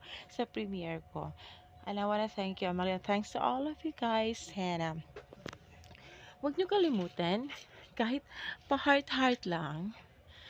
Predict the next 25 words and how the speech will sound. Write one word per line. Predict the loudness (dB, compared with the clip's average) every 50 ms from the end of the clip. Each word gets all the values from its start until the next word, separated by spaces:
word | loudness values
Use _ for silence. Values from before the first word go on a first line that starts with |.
| -20 -20 -20 -14 -8 -4
kahit | -4 -4 -4 -4 0
pa, | 2 4 4 4 4 4
um, | 2 -2 -4 -6 -12 -20 -20 -20 -20 -20 -20 -20 -20 -18 -18 -16 -16 -16 -16 -18 -12 -4 0
ah, | 2 2 2
smile-smile | 2 0 0 0 0 0 -2 -4 -4 -2 -2 0 -2
andyan, | -2 -2 0 -2 -2 -2 -2 -2 0 0 0 0 -2 -4 -6 -4
mga | -4 -4 -4
smiley | -2 0 2 4 4 4 4 2 0 -2
dyan, | -4 -4 -4 -2 -4 -4 -6 -6 -8 -8 -8
i-appreciate | -4 0 0 0 0 -2 -4 -4 -4 -4 -6 -4 -4
ko | -4
na | -2 -2
yan. | -2 -2 -4 -4 -4 -4 -6 -6 -8 -8 -12
So, | -12 -10 -10 -10 -10 -10 -12 -10 -10 -6 -2
at | 0 0 2
huwag | 0 0 0 -2
kalimutan | -2 -2 -2 -4 -4 -2 -4 -2 -2
mag, | -4 -4 -6 -10 -12 -12 -12 -14 -12 -12 -12 -4 2
ah, | 4 6 6 6 6 4 4 2 2 0 0 -2 -2 -4 -6 -8 -12 -18 -20 -20 -20 -18 -14 -12
mag-leave | -12 -10 -8 -6 -4 -2 0 2
ng | 0 0 0
comment | 0 -2 -2 -2 -2 -4 -4 -6 -8 -6 -6
and | -6 -4 -4 -6
then | -8
subscribe | -6 -6 -6 -8 -8 -6 -6 -4 -4